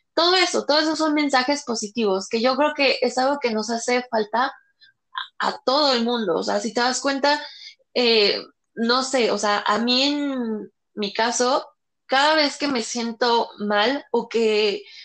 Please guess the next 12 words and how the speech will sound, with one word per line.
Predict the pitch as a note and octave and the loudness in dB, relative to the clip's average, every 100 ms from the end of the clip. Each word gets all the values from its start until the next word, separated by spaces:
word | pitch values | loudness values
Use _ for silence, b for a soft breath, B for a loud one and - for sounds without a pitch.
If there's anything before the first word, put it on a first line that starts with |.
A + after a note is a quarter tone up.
| B _ | B _
me | B3+ A#3 A#3 A3+ | -12 -4 -2 0
cuesta | B3+ B3 D#4 | 0 0 0
como | D4+ B3 A3+ | 0 0 0
un | A3+ | 0
poquito | C4 C4 A#3 C4+ B3+ | -2 -2 -4 -2 -2
el | A3 | -2
ser | - A3+ | -2 0
asertiva, | A3+ A#3+ G#3+ G3 A3 G3+ G#3+ - _ _ _ _ _ | 0 0 -4 -2 0 2 0 -4 _ _ _ _ _
empiezo | B3+ A#3+ C#4 D#4 | -2 0 0 2
a | E4+ | 2
recordar | D#4 - A3+ A#3 A#3 | 0 0 2 2 2
de, | C4 B3 | 0 0